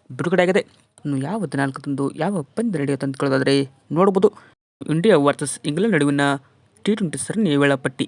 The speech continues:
ಈ ಥರ ಇದೆ. ಇನ್ನು ಮೊದಲ ಟಿ ಟ್ವೆಂಟಿ ಪಂದ್ಯ ಇರೋದು ಜನವರಿ ಇಪ್ಪತ್ತ ಎರಡನೇ ತಾರೀಕು. ಫಸ್ಟ್ ಟಿ ಟ್ವೆಂಟಿ ಪಂದ್ಯ ರಾತ್ರಿ ಏಳು ಗಂಟೆಗೆ ಇಡನ್ ಗಾರ್ಡನ್ ಕೋಲ್ಕತ್ತಾದಲ್ಲಿ ಆರಂಭ ಆಗ್ತದೆ. ಇನ್ನು ಸೆಕೆಂಡ್ ಟಿ ಟ್ವೆಂಟಿ ಇರೋದು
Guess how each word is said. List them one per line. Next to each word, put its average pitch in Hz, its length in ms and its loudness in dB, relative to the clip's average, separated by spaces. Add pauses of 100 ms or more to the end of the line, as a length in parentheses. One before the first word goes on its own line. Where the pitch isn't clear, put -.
(100)
ಈ - 100 -2
ಥರ 185 140 6
ಇದೆ. 208 100 2 (440)
ಇನ್ನು 147 180 -4
ಮೊದಲ 170 280 -2 (100)
ಟಿ 254 160 -4
ಟ್ವೆಂಟಿ 139 320 -6
ಪಂದ್ಯ 143 300 0
ಇರೋದು 143 260 0 (600)
ಜನವರಿ 180 360 -4
ಇಪ್ಪತ್ತ - 460 -4
ಎರಡನೇ 143 280 -6
ತಾರೀಕು. 143 320 -2 (880)
ಫಸ್ಟ್ 208 320 -6
ಟಿ 220 60 -2 (100)
ಟ್ವೆಂಟಿ 143 320 -4
ಪಂದ್ಯ 143 220 0 (880)
ರಾತ್ರಿ 147 220 -4 (120)
ಏಳು 240 200 2
ಗಂಟೆಗೆ 143 320 0 (680)
ಇಡನ್ 214 180 0 (120)
ಗಾರ್ಡನ್ 147 260 -2 (160)
ಕೋಲ್ಕತ್ತಾದಲ್ಲಿ 147 640 -2 (100)
ಆರಂಭ 175 280 0
ಆಗ್ತದೆ. 180 220 -2 (340)
ಇನ್ನು 147 220 -8
ಸೆಕೆಂಡ್ - 300 -4 (140)
ಟಿ 254 140 -8
ಟ್ವೆಂಟಿ 156 300 -4
ಇರೋದು 147 240 0